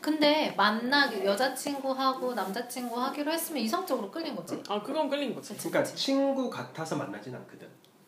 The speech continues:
Speaker 1: 응.
Speaker 3: 일단은
Speaker 2: 그치.
Speaker 3: 만났다는 거는 이성적으로 호감이 어떻게 됐든 어떤 의미가 됐든 간에 있다는 거야. 그러니까 친구 같은
Speaker 2: 아니,
Speaker 3: 느낌.
Speaker 2: 근데 연애를 하면서 오래 만나면 친구처럼 되지 않아?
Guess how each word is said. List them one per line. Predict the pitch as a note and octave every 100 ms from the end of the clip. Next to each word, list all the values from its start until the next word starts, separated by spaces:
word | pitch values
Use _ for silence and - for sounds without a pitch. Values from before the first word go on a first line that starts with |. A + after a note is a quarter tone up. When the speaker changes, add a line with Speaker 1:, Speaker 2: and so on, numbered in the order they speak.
| -
Speaker 1:
응. | G3 D#3+ -
Speaker 3:
일단은 | E3+ G#3 F#3+
Speaker 2:
그치. | C3+
Speaker 3:
만났다는 | B2 G3 G3 E3 D#3 C#3
거는 | A2+ C3 C3 F#2+
이성적으로 | A#2 D#3+ E3 D3+
호감이 | F#3 F#3+ F3 A#2 - -
어떻게 | - - - D#3+
됐든 | C3 C3
어떤 | G#2+ - E3+ D#3
의미가 | A#2 A#2+ B2+
됐든 | A2+ - A2
간에 | G2+ G2 F#2+ -
있다는 | - G3 A2+
거야. | - - - - - - - - -
그러니까 | E4 - - -
친구 | - A3 F#3 -
같은 | - - C4
Speaker 2:
아니, | D4+
Speaker 3:
느낌. | C#4+
Speaker 2:
근데 | C4+ C4+ C#4+ B3+ F3
연애를 | F#3+ G#3 C4+ D4
하면서 | D#4 D4
오래 | G3 G3+ C4
만나면 | F3+ E3 F3+ F#3 F#3+
친구처럼 | F#4+ G#4 G4+ D#4 E3+
되지 | D#3+ E3+
않아? | D3 A3